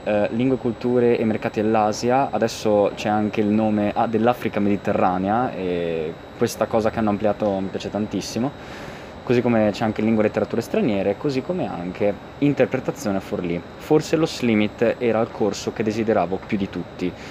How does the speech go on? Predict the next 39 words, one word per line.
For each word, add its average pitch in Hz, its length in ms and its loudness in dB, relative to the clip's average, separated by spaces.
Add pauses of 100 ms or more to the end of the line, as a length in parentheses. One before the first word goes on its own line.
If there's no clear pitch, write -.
(500)
E 107 460 6
un 120 120 4
corso 135 260 0
che 120 100 2
aveva 110 160 4
già 110 120 0
fatto 107 280 -2
anche 101 260 0
mia 98 160 -2
cugina, 147 480 0
che, - 200 -4
che 104 120 -4
saluto, 120 720 4
eh, 85 380 -2
che 101 80 -6
si - 120 -2
è 98 40 2
laureata 101 460 2
anche 95 120 -4
in 101 80 0
interpretazione 95 640 -4
alla 92 80 -2
magistrale. 110 1080 -4 (280)
E 104 840 2 (120)
non 151 220 2
so, 117 260 2
ero 113 120 4
sempre 135 260 -2
stato 139 240 -2
un 117 80 2
po' 117 120 4
ispirato 107 380 2
da 101 100 4
lei 90 220 6
per 98 160 2
quanto 98 240 4
riguarda 95 280 4
le 92 80 2
lingue. 90 460 0